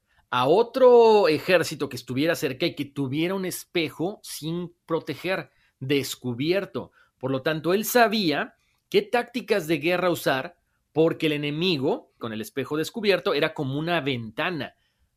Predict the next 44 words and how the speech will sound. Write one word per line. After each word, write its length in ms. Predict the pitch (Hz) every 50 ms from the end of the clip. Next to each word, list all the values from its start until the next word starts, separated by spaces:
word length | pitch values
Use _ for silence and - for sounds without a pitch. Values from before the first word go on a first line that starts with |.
| _
Así 240 | - 120 120 - 165
que 80 | - 185
el 80 | 170
emperador 520 | 156 143 139 139 131 131 147 165 160 160 - -
Qin 200 | 185 220 269 254
Shi 200 | - - 208 202
Huang 400 | 160 147 143 139 165 233 330 - _ _ _ _ _ _ _
podía 360 | - 139 147 143 151 185 196
ver 120 | 196 202 196
exactamente 640 | 175 - 190 180 - - 165 160 160 165 156 - 156
lo 160 | 139 123 -
que 80 | - 147
el 60 | 143
enemigo 480 | 139 143 139 156 190 214 208 269 233 -
estaba 420 | 131 117 - - 143 143 143 139
preparando 640 | - 123 117 - 123 135 147 165 175 180 175 175 _
para 460 | - 156 156 160 165 170 190 185 - _ _ _ _ _ _ _
sorprenderlo 840 | - - 160 147 135 123 - 127 123 120 127 160 170 170 185 170 -
o 120 | 131 139 120
para 220 | 127 127 120 113
atacarlo. 640 | 107 - - 107 - - 101 92 87 - - _ _ _ _ _ _ _
Otra 260 | - 160 175 208 208
de 80 | 190 180
las 140 | 160 147 -
cosas 260 | 175 165 165 160 -
que 80 | - 131
también 340 | - 139 147 165 160 151
no 140 | 143 147 156
se 120 | - - 175
recomiendan 640 | 151 147 110 139 131 139 147 151 160 170 175 175
con, 240 | 170 - 127 120 110
con 140 | - 120 127
esta 180 | 131 - 143
situación 360 | 127 131 117 123 117 135 123
de 60 | 127 127
los 160 | 120 113 -
espejos, 400 | 113 - - 127 123 139 131 -
porque, 560 | _ _ - 104 104 _ _ - 98 95 92
como 220 | - 101 95 92
les 140 | 95 101 95
digo, 200 | 110 117 113 110 110
es 120 | - -
una 180 | 120 123 123 120
ventana 720 | 107 107 104 101 95 - 135 151 156 131 127 127 151